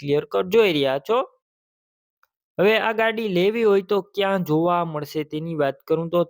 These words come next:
તાલુકો કાલાવડ, જિલ્લો જામનગર અને ગામ તમને રાજુલા ગામે જોવા મળશે. Alto ગાડી લેવી હોય તો રાણાભાઈના નંબર કઈ રીતના મેળવવા? YouTube ઉપર વીડિયો જોઈ રહ્યા હોય તો વીડિયો નીચે નંબર મળશે. Facebook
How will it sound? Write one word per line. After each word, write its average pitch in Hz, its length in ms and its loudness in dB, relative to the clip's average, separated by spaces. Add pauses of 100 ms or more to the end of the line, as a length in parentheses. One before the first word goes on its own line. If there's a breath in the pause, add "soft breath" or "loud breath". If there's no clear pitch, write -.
(100)
તાલુકો 175 580 -2 (140)
કાલાવડ, 156 640 -2 (140)
જિલ્લો 160 320 0 (100)
જામનગર 156 680 0 (180)
અને 175 160 0 (600)
ગામ 180 300 0 (100)
તમને 175 300 0 (120)
રાજુલા 156 600 -2
ગામે 143 280 -6
જોવા 135 380 -4
મળશે. 135 360 -4 (760)
Alto 240 280 2 (120)
ગાડી 196 340 0
લેવી 202 320 2
હોય 175 220 2
તો 185 120 0
રાણાભાઈના 165 640 -2
નંબર 170 440 0
કઈ 180 200 2
રીતના 151 340 -8
મેળવવા? 151 420 2 (200)
YouTube 190 380 -2
ઉપર 175 300 0
વીડિયો 165 320 0
જોઈ 175 280 2
રહ્યા 156 160 2
હોય 156 140 0
તો 156 140 2
વીડિયો 165 280 2 (120)
નીચે 160 300 0 (100)
નંબર 147 420 -2
મળશે. 151 400 -2
Facebook 147 400 -4